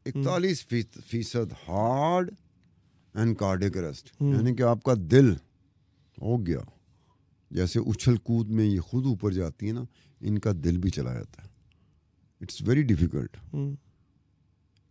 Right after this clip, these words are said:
Speaker 2: कि उसमें इंजरीज हुई हैं। उसके बाद ये जो हेड होता है आपका, कहता है
Speaker 1: हम्म।
Speaker 2: head and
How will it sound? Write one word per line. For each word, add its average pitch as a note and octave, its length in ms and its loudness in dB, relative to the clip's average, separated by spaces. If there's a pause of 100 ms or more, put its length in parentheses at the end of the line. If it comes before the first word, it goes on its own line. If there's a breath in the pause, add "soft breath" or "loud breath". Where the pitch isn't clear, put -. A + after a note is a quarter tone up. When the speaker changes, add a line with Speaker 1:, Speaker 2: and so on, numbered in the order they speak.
(120)
Speaker 2:
कि - 40 -20 (160)
उसमें E3 360 8
इंजरीज G2+ 460 8
हुई D2 160 -2
हैं। - 440 -8 (540 loud breath)
उसके E3+ 440 4
बाद G#2 600 0 (560)
ये A#2 100 -4
जो A2 140 -2
हेड F#2+ 380 -4
होता F#2+ 300 -4
है F#2 60 -2
आपका, F#2 220 -6
कहता D3 240 2
है D#3 100 0
Speaker 1:
हम्म। F2+ 100 -2
Speaker 2:
head G2 180 -2
and G#2 60 0